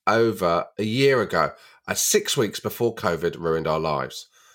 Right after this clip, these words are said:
Something like seventy-five percent of women drop or change their careers after having children because businesses aren't able to flex around family life. And we think that's shit.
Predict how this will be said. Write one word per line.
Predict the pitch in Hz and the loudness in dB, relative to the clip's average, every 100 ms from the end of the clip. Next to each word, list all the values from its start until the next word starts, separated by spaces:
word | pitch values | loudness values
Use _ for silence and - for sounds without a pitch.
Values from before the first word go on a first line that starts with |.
| _ | _
Something | - 185 190 - 170 | 0 2 2 0 0
like | 120 107 | 2 0
seventy-five | - - 185 180 180 - 127 110 | 0 0 0 0 -2 0 2 2
percent | - 113 101 80 - - _ _ _ - | -2 -2 0 -2 -4 -16 _ _ _ -2
of | 101 - | 0 2
women | 92 82 85 | 0 0 -2
drop | - 165 - | 0 0 2
or | 117 | -2
change | 107 135 117 | 0 0 0
their | 117 | 0
careers | 113 101 92 | 0 0 0
after | 101 101 | -2 -4
having | 104 117 113 | -4 -2 0
children | - 156 113 85 | 2 2 2 -4
because | - | -8
businesses | 98 123 123 120 139 | -2 0 0 -2 -2
aren't | 127 95 101 101 | 0 2 2 0
able | 95 87 90 90 - - _ | 0 0 -2 -4 -8 -20 _
to | - | -20
flex | - 127 - - | -2 0 2 0
around | - 101 98 - | 0 2 2 2
family | 104 95 92 | 0 2 2
life. | 85 69 - 90 | 2 0 -4 -6
And | 92 | 0
we | 139 151 | 2 2
think | 147 101 92 - | 0 0 -2 0
that's | 85 76 - | -2 -2 -4
shit. | - 71 - | -4 -4 -6